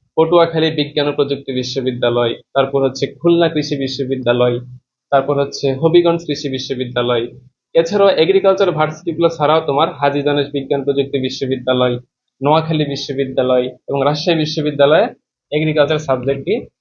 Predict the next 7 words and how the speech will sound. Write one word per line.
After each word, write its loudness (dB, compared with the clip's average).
রয়েছে। 0
তো -4
এই 4
ভার্সিটিগুলোতে -2
পড়লে 2
তোমরা 2
এগ্রিকালচার, 0